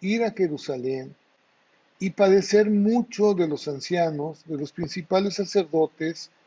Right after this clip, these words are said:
y de los escribas, y ser muerto y resucitar al tercer día". Jesús, por eso, por eso la importancia de lo que estamos hablando. Ningún profeta, ningún,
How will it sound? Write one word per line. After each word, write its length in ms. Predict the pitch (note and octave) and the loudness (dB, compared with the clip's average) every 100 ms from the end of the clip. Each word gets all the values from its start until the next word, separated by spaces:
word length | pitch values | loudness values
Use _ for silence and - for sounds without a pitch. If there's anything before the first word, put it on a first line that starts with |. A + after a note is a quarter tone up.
| _ _ | _ _
y 80 | E3+ | 2
de 140 | F#3+ | 4
los 200 | F#3+ F#3 | 4 2
escribas, 680 | F#3+ - G3 F#3 G3 G3+ - _ _ _ _ - _ | 0 -2 0 4 4 2 -6 _ _ _ _ -20 _
y 140 | G3 G3+ | -2 0
ser 460 | - - A#3+ A#3 F#3+ | 0 2 2 2 0
muerto 840 | A3 A3+ B3 A#3+ G#3 - D3 A#2+ - _ _ _ _ _ _ _ - | 2 4 6 4 2 -2 -6 -6 -12 _ _ _ _ _ _ _ -14
y 80 | C#3 | -4
resucitar 920 | E3 E3 D#3+ - E3 G3 G3 G#3+ G#3+ | -2 -2 -6 -10 -6 -2 0 0 -4
al 140 | D#3 C#3 | -12 -10
tercer 640 | D3+ C3 - F3+ E3+ C#3+ _ | -10 -10 -4 -4 -4 -10 _
día". 360 | - C3 C#3+ - _ _ _ _ _ _ _ _ _ _ _ _ _ _ _ _ _ _ _ - - | -14 -8 -8 -8 _ _ _ _ _ _ _ _ _ _ _ _ _ _ _ _ _ _ _ -20 0
Jesús, 600 | G3+ G3 B3 D4 A3 - - _ _ _ _ | 0 2 0 0 -2 -10 -20 _ _ _ _
por 160 | - G#3 | -4 -2
eso, 560 | C4+ - B3+ F3+ C3+ - | -2 0 0 0 -6 -4
por 100 | F#3 | 0
eso 420 | A3+ A#3 A#3+ G#3 - | 0 0 -2 -2 -2
la 100 | E3 | -4
importancia 1040 | F3 F3 E3 - G3 G3+ F#3 - F#3 F3+ | -4 -4 -6 -2 0 0 -2 -4 -2 -2
de 140 | D#3+ | -2
lo 120 | C#3+ C#3 | -2 -4
que 60 | |
estamos 400 | - E3+ D#3+ D3 | -6 -6 -4 -6
hablando. 320 | C3 B2 C3 | -6 -6 -4
Ningún 560 | D#3 F#3+ G#3 A3+ C#4 C#4+ | 0 2 4 4 2 -2
profeta, 840 | - G#3 E3+ _ F#3 G3 - - D3+ | -2 -2 -2 _ 2 4 2 -4 -6
ningún, 640 | D3 D#3 E3+ G#3 A#3+ A#3+ | -6 -8 0 2 2 -2